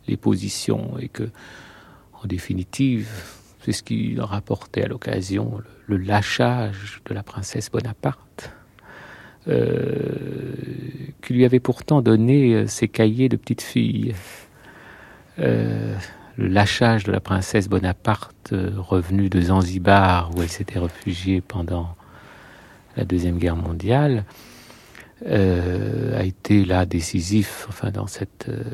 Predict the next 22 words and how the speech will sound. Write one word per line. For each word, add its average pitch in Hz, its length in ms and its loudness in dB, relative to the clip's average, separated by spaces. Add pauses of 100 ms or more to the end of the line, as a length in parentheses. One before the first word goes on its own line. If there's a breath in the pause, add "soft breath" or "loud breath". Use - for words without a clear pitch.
(340)
cette - 300 -8
affaire 120 400 4
qui, 104 240 -2
qui 113 260 0
ne 107 140 4
concernait 113 640 2
au 113 100 6
départ, 107 400 2
enfin, 104 180 -2
que, 104 140 -6
que, 104 320 -4
qu'une 104 240 -6
vingtaine 104 420 2
de 104 80 2
personnes, 107 600 2
les, 95 120 0
les 98 120 -4
titulaires 98 420 0
de 90 80 -2
l'époque, 107 480 4
plus - 320 -4
les, 95 220 -6